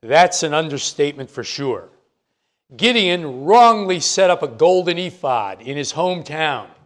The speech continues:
and it became an idol and a snare for all of Israel, including his own household. And that household would have included Abimelech,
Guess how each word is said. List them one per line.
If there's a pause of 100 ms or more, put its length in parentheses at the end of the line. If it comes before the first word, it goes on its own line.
(420)
and
it
became
an
idol
and
a
snare
for
all
of
Israel,
including
his
own
household. (680)
And
that
household
would
have
included
Abimelech,